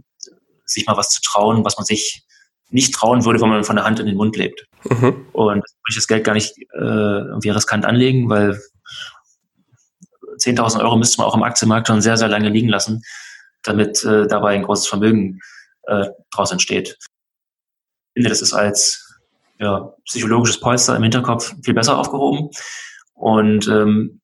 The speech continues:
Speaker 1: für mich ist der größte Hebel zum Wohlstand eigentlich, äh, ein hohes Einkommen.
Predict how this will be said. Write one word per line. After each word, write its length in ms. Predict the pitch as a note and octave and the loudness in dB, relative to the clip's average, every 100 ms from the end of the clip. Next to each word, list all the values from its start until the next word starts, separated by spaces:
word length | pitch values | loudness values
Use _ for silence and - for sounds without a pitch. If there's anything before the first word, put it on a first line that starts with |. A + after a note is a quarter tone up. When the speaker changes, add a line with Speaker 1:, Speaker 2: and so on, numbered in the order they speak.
| _ | _
Speaker 1:
für 140 | - A2+ | -2 2
mich 180 | A2+ | 2
ist 180 | - - | 2 0
der 320 | A2 G#2+ G2+ - | 2 2 0 0
größte 340 | A#2+ A#2+ - | 0 2 2
Hebel 220 | A2 A2+ | 2 2
zum 220 | A2+ G#2 | 2 0
Wohlstand 680 | G#2+ A#2+ B2 A#2 A#2 A#2 - | 0 2 2 2 0 -2 -4
eigentlich, 640 | G#2+ G#2 G#2 G#2 G2+ - | -2 -2 -2 -4 -4 -6
äh, 40 | G#2+ | -4
ein 260 | G#2 G2 G2+ | -2 -2 -2
hohes 180 | G#2+ | 0
Einkommen. 380 | G#2+ A#2 A2 F#2 | 0 0 -2 -2